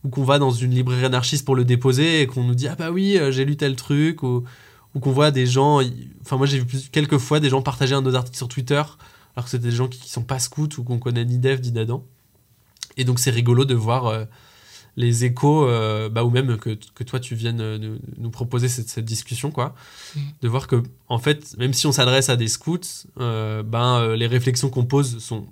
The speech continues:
Speaker 1: certainement transversales sur plein de, à la fois de, de, de, de sujets de société et spécifiquement de pratiques pédagogiques. Et, euh, voilà, moi, je trouve, je trouve ça toujours chouette et, et drôle de voir que ça sort du cercle scout, euh, et de, des gens qu'on pensait toucher.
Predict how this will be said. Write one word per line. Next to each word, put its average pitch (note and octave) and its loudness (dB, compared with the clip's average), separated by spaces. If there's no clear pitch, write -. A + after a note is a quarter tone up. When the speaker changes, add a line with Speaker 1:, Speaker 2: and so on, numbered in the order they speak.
Speaker 1:
certainement C3 0
transversales A#2+ -2
sur - -10
plein C3 -4
de, A#2 -6
à - 2
la C#3+ 4
fois C#3 2
de, A#2 0
de, A2 -2
de, G#2 -6
de G#2+ -6
sujets B2 -2
de B2 0
société C3+ -2
et B2+ -2
spécifiquement B2 -4
de A2+ -4
pratiques A#2 -10
pédagogiques. A2 -8
Et, A#2+ -2
euh, G#2+ 0
voilà, G#2 -4
moi, A2 -4
je A#2 -4
trouve, A#2 -2
je - -8
trouve A#2 -10
ça A2+ -4
toujours B2 -2
chouette C3+ 0
et, G#2+ -2
et A2+ 0
drôle A#2+ 0
de A2+ 0
voir A2+ -2
que - -8
ça A2 -6
sort B2+ -2
du A#2 -4
cercle A#2+ -6
scout, - -12
euh, A2 -8
et A2 -4
de, G#2+ -4
des G#2 -6
gens A#2+ -2
qu'on A#2 -6
pensait A#2 -2
toucher. A2 -8